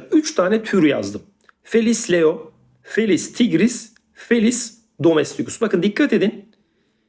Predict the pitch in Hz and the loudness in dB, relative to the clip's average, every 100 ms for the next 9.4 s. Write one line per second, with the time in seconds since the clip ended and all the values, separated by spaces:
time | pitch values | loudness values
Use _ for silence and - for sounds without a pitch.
0 | _ - 339 320 - 240 220 233 247 208 | _ 0 2 2 0 2 4 2 2 0
1 | - - 165 202 185 208 208 214 277 202 | -2 0 0 0 0 0 0 0 2 2
2 | 262 - _ _ _ _ _ _ _ - | 0 -6 _ _ _ _ _ _ _ -8
3 | 131 247 226 - 285 247 - - _ _ | 0 0 0 -2 0 0 -2 -10 _ _
4 | _ _ _ _ _ _ 156 156 - 220 | _ _ _ _ _ _ -4 -2 0 0
5 | 220 - 233 247 294 - _ _ _ - | 0 2 2 2 -2 -12 _ _ _ -2
6 | 151 - - _ _ - 214 226 - 240 | 0 -2 -14 _ _ -4 0 0 0 0
7 | 196 220 - - - _ _ - 180 - | 2 2 0 -4 -12 _ _ -2 -2 -2
8 | - _ - 214 233 226 214 208 233 - | -12 _ -6 -2 0 0 2 2 0 0
9 | 240 240 247 - | 0 2 0 -6